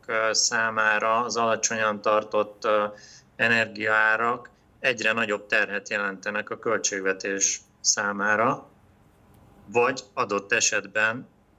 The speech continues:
azon cégek számára, akikre, ö, áthárítják ezt. Tehát azt gondolom, hogy, ö, egy ilyen döntésnek a következménye,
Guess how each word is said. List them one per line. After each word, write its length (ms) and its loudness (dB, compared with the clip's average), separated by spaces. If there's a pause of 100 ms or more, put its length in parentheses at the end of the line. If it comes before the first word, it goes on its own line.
azon 400 -4
cégek 420 0
számára, 720 -2
akikre, 680 -4 (260)
ö, 60 -2
áthárítják 1120 0
ezt. 500 -4
Tehát 180 0
azt 200 2
gondolom, 540 2
hogy, 320 0 (580)
ö, 300 -2 (100)
egy 160 -6
ilyen 240 2
döntésnek 600 0
a 80 -10
következménye, 1120 -2